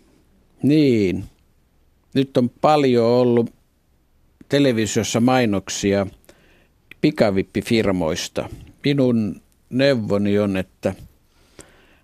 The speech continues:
älä usko pikavippifirmojen mainoksia. Onni ei tule pikavippien myötä,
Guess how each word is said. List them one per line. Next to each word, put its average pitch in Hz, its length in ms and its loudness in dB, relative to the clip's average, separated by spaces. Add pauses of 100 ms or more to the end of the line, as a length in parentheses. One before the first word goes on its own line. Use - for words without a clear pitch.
(280)
älä 151 440 4 (100)
usko 165 560 0 (360)
pikavippifirmojen 110 1500 0
mainoksia. 101 920 0 (880)
Onni 135 500 2
ei 123 200 4
tule 131 300 2 (140)
pikavippien 104 920 0
myötä, 107 560 0